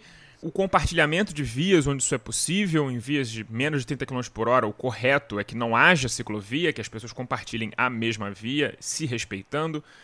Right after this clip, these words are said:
é, porque isso não é possível, por que as ciclovias segregadas não recebem investimentos e por que o atleta amador de ciclismo não pode usar o diabo da rua de madrugada pra fazer o treino dele sem incomodar ninguém.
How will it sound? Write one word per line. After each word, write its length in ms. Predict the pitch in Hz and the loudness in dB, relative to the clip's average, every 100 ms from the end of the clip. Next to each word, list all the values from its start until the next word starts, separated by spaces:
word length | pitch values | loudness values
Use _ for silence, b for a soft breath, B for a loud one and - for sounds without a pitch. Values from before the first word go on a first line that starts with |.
| B B | B B
é, 240 | 113 107 104 | -6 -4 -4
porque 320 | - 123 151 | -6 -4 -4
isso 100 | 131 | -2
não 80 | 113 | -6
é 40 | |
possível, 600 | - - 170 175 165 160 b b _ | -2 -4 -2 -6 -6 -8 b b _
por 200 | 156 120 | -10 -4
que 100 | 190 | -2
as 140 | 175 | -2
ciclovias 560 | - 160 147 120 143 139 | -4 -4 -4 -2 -4 -4
segregadas 720 | 151 127 117 120 127 117 113 | -4 -2 0 4 4 4 -2
não 300 | 117 117 110 110 | -2 -6 -6 -10
recebem 480 | 117 110 135 117 104 | -8 0 0 0 -2
investimentos 1000 | 107 101 - - 104 143 156 147 151 - B B B B | -4 -4 -6 -6 -2 0 0 -4 -8 -10 B B B B
e 120 | 151 151 | -10 -8
por 280 | 180 151 | -6 -8
que 120 | - 156 | 0 4
o 120 | 180 | 4
atleta 420 | 175 123 107 120 | 4 2 0 0
amador 380 | 127 135 107 107 | -2 -2 -2 -4
de 80 | - | -8
ciclismo 520 | 180 180 190 196 208 b b _ | -8 -6 -6 -6 -10 b b _
não 160 | 220 294 | -6 -2
pode 280 | - 135 170 | 2 2 2
usar 340 | 156 117 147 | 2 4 6
o 120 | 175 | 4
diabo 340 | 165 175 110 123 | 2 4 4 4
da 120 | 175 | 2
rua 340 | 131 151 185 | 4 2 2
de 100 | 165 | 0
madrugada 520 | 170 160 190 147 147 160 | 0 0 4 6 6 2
pra 100 | 175 | 0
fazer 260 | 175 147 | 0 0
o 60 | 160 | -4
treino 260 | - 190 | -2 -4
dele 260 | 160 139 156 | 0 -2 -2
sem 180 | 160 165 | -4 -6
incomodar 360 | 160 165 151 | -4 -2 0
ninguém. 320 | 185 190 220 | 0 0 0